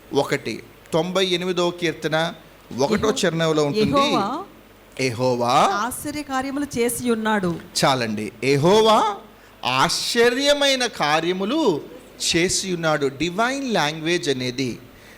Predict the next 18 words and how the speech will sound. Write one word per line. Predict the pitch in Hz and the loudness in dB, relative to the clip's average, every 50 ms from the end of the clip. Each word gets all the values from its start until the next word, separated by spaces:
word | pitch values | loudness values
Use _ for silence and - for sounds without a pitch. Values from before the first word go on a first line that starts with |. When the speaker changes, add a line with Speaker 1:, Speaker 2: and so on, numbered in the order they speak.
| - - | -18 -10
Speaker 1:
దైవికమైన | 131 127 156 170 208 240 285 294 - 285 - 277 269 262 247 | -2 0 2 2 2 2 -2 -2 -2 -2 -2 0 -2 -2 -2
భాష | 233 170 - - - - 233 214 - - 240 | -2 0 2 2 2 2 2 0 0 0 2
అనేది | 254 247 233 220 214 208 190 | 2 2 2 2 2 0 0
ఎప్పుడు | 185 175 - 196 190 | -2 -4 -4 -2 -2
ఎలా | 175 170 175 | 0 2 2
ఉంటుంది | 175 170 170 165 170 165 165 165 170 170 | 0 0 -4 -6 -6 -6 -2 -2 0 0
అనంటే, | 156 127 135 131 127 - 151 135 135 143 156 160 - - - - - - - | 0 -2 -4 -6 -6 -4 -2 0 0 0 0 -2 -6 -12 -18 -20 -20 -12 -6
వర్తమానంలోనే | 104 120 131 - - 180 180 190 196 190 185 185 185 185 180 180 | -4 -4 -2 -2 -2 -2 0 0 0 0 0 0 0 0 0 0
ఉంటుంది, | 170 156 143 - 139 123 110 101 101 - - - - - - - - | -2 -2 -4 -4 -6 -6 -6 -8 -12 -14 -18 -20 -20 -20 -10 -4 0
పాస్ట్ | 185 214 226 - - - | 0 0 2 0 -2 -2
టెన్స్‌లో | 254 254 - 226 220 208 | -2 -4 -2 0 0 0
ఉంటూ | 190 175 160 - 170 | 0 0 0 -2 -2
ఉంటుంది. | 151 139 127 135 120 110 87 85 - - - - - - - - | -2 -2 -4 -6 -6 -6 -8 -12 -14 -18 -20 -20 -20 -18 -8 -4
వర్తమానం | 143 139 - 196 190 185 160 139 120 - - - - - | -4 -4 -2 0 0 0 0 -2 -4 -12 -14 -18 -14 -8
ఏంటి? | 160 190 285 403 - - - - - - - - - - - - - - - - - - 160 147 185 | -4 -2 -2 -2 -2 -6 -12 -20 -20 -20 -20 -20 -20 -20 -20 -20 -20 -20 -20 -20 -18 -8 -2 0 0
గతంలో | 185 - 277 269 277 277 277 254 | 2 4 4 4 4 6 4 4
ఉంటూ | 233 214 180 214 | 2 2 0 0
ఉంటుంది. | 196 180 147 147 127 107 120 - | 0 0 -2 -6 -8 -8 -10 -14